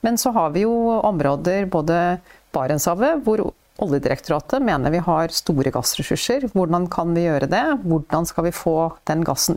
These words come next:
ut av den regionen? Alle disse tingene bør vi diskutere. Fordi uansett, og E U har vært veldig tydelig på i sin Repower E U, de skal både møte, styrke energisikkerheten sin, på tross av at de nå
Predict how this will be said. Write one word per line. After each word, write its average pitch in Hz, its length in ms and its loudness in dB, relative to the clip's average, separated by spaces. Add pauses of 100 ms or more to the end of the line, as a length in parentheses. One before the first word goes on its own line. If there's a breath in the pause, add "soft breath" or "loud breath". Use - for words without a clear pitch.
ut 160 320 -2
av 156 100 0
den 151 220 0
regionen? 156 480 0 (260 loud breath)
Alle 185 220 0
disse 208 180 0
tingene 151 320 0
bør 147 140 0
vi 151 100 0
diskutere. 180 540 0 (680 loud breath)
Fordi 214 380 0 (560)
uansett, 214 480 0
og 220 100 2
E 208 220 2
U - 20 2
har 233 140 0
vært - 160 -4
veldig 190 420 0
tydelig 180 380 0
på 226 160 0 (100)
i 190 80 0
sin 180 380 0
Repower 175 580 0 (220)
E 180 140 0 (100)
U, 226 100 0 (400)
de 190 240 2
skal 180 320 -2
både 156 540 0
møte, 165 560 0 (840 loud breath)
styrke - 400 -2
energisikkerheten 160 720 0
sin, 220 300 0 (180)
på - 140 -4
tross 170 260 -2
av 175 140 0
at - 80 -4
de 180 80 2
nå 156 100 2